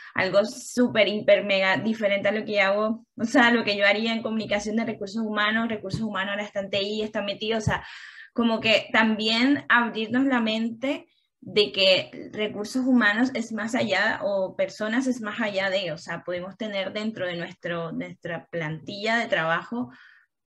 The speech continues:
otro tipo de roles que nos ayuden realmente a poder mapear y a poder setear expectativas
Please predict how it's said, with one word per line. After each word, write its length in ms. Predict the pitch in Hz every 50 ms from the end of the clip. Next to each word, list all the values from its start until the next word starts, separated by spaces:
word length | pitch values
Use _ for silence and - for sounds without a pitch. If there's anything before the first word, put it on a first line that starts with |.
| _ _
otro 340 | - 202 220 214 220 233 233
tipo 300 | 240 247 233 - 240 240
de 240 | 247 240 233 233 226
roles 640 | - - 214 208 202 196 190 214 262 - - - _
que 140 | - 233 214
nos 160 | 202 208 208
ayuden 460 | 196 180 180 180 190 196 214 220 240
realmente 800 | 240 226 214 208 202 202 208 214 220 214 214 220 - 247 254 - -
a 160 | 196 196 190
poder 240 | 185 180 180 170 170
mapear 400 | 185 196 190 - 196 196 190 202
y 60 | 220
a 100 | 226 220
poder 220 | 190 190 175 165
setear 340 | - - 185 180 190 190 190
expectativas 920 | 202 214 - - 190 190 185 175 - - 175 170 175 202 233 220 - _